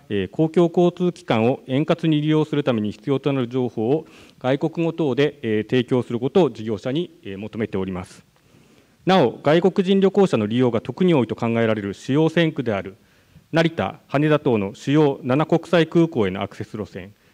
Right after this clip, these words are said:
あるいは新幹線、主要都市部における路線、主要観光地へのアクセス路線、こちらの方を中心といたしまして、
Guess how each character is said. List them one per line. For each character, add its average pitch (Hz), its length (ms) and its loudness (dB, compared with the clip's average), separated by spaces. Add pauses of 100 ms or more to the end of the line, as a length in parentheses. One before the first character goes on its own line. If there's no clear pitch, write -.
(120)
あ 127 100 0
る 202 80 2
い 196 80 4
は - 100 2
新 120 320 -4
幹 117 200 2
線、 98 260 -8 (360)
主 - 180 -8
要 180 180 4
都 180 140 -4
市 170 120 -10
部 160 120 -6
に 151 100 -2
お 131 80 -4
け 151 140 -6
る 175 160 -2 (100)
路 110 80 -4
線、 101 300 -6 (480)
主 - 180 -4
要 175 180 6
観 175 200 2
光 160 200 0
地 160 120 0
へ - 20 4
の 147 180 0
ア 120 60 0
ク - 100 -18
セ 120 100 0
ス 120 120 -6
路 107 80 0
線、 101 320 -8 (260)
こ 147 120 -2
ち - 100 -2
ら 202 100 6
の 208 80 4
方 226 120 4
を 185 80 6
中 151 240 -2
心 143 180 0
と 131 140 0
い 131 40 -4
た 127 100 0
し - 120 -8
ま 165 100 0
し 165 140 -8
て、 98 180 -2